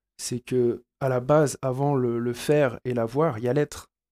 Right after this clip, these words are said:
Et si on est obnubilé par qu'est-ce qu'on peut faire et qu'est-ce qu'on peut avoir, et, mais qu'on oublie l'être, et finalement qu'on se travestit en, en allant dans cette course,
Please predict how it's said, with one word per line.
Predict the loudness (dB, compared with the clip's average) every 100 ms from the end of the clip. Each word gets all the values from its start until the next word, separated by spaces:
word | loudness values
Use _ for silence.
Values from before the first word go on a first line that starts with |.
| _ _ _ _ _
Et | -2
si | 0 0 2
on | 4 4 2
est | 2 2
obnubilé | 0 0 0 -2 -2 4 4
par | 4 -2 -2
qu'est-ce | -6
qu'on | -6 -6
peut | -6
faire | -2 0 0
et | 0
qu'est-ce | -6
qu'on | -8
peut | -8 -2
avoir, | -2 0 0 0 -2
et, | -6
mais | -8
qu'on | -6 -2 -2
oublie | -2 2
l'être, | 4 4 2 -12 _ _
et | -8
finalement | -4 -2 0 0
qu'on | -2 -4 -4
se | -4 -6
travestit | -4 -2 -2 -2 -2 -2 2 2
en, | 0 -6 _ _ _ -6
en | -2
allant | 0 2 2
dans | 0 -2
cette | -4 -6
course, | 0 0 0 -6 -12